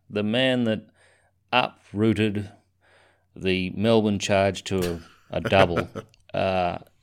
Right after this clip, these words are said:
is, was, was unlucky not to be included in my top three A F L players for this year. Um,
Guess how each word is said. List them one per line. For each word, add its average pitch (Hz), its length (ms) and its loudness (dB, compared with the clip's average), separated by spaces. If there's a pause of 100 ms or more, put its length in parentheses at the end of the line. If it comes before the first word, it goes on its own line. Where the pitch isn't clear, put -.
(120)
is, 107 440 -2 (520)
was, 110 320 2
was 113 280 2
unlucky 127 540 4
not 113 240 0
to - 40 -20
be 110 300 -2 (500)
included 104 480 0
in 92 140 -2
my 90 260 -2
top - 300 -8
three 123 800 2
A 101 180 0
F 104 140 -4
L 101 120 -2
players 92 280 -4 (260)
for 104 140 -2
this 95 260 -2
year. 85 260 -2 (280)
Um, 90 400 -2